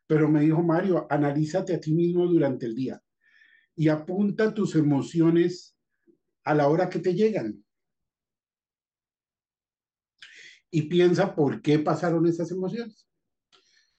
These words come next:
Entonces, eh, ese era como una especie de inventario inicial que mi padrino me pidió que hiciera. No sé basado en qué,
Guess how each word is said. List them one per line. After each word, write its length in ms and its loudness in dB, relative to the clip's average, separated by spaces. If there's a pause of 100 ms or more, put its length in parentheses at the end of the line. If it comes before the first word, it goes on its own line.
Entonces, 680 0 (560)
eh, 640 2 (1160)
ese 280 0
era 180 0
como 200 2
una 140 4
especie 440 -2
de 160 4
inventario 760 0
inicial 880 0 (720)
que 140 -6
mi 160 -6
padrino 480 -2
me 140 2
pidió 360 -8
que 100 -8
hiciera. 460 -4
No 240 0
sé 200 0
basado 580 2
en 200 0
qué, 360 0